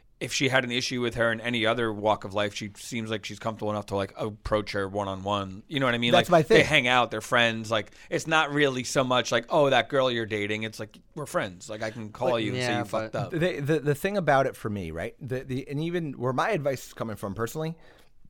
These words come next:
Speaker 2: this is a straight, you wanna be the bigger person and you wanna get everybody there, this is the move. You wanna look
Speaker 3: Yeah.
Speaker 2: at it for real, though? Like, on its, on paper.
Speaker 3: Yeah.
Speaker 2: Looking at the personalities involved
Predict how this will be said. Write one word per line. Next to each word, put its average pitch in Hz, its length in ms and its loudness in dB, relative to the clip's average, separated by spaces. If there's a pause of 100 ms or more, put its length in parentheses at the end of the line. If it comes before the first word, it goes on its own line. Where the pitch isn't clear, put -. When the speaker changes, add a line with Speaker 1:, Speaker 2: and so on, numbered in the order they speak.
(360)
Speaker 2:
this 165 220 0
is 160 120 -2
a 151 80 2
straight, 127 440 -2 (200)
you 104 120 -4
wanna 151 160 2
be 170 80 2
the 160 100 2
bigger 160 200 2
person 175 320 0
and 135 60 2
you 131 60 2
wanna 135 160 2
get 156 100 2
everybody 165 260 0
there, 175 140 6
this 139 200 0
is 113 40 -4
the 110 60 0
move. 85 260 -4 (640)
You 127 80 0
wanna 190 120 4
look 254 140 -2
Speaker 3:
Yeah. 226 80 4
Speaker 2:
at - 60 4
it - 20 -10
for 156 100 0
real, 202 200 6
though? 208 280 4 (680)
Like, 127 260 -2 (1500)
on 160 200 2
its, - 360 -8 (460)
on 170 160 0
paper. 110 480 0
Speaker 3:
Yeah. 113 260 -10 (1040)
Speaker 2:
Looking 147 280 4
at 165 80 6
the - 40 -6
personalities 135 560 2
involved 151 400 2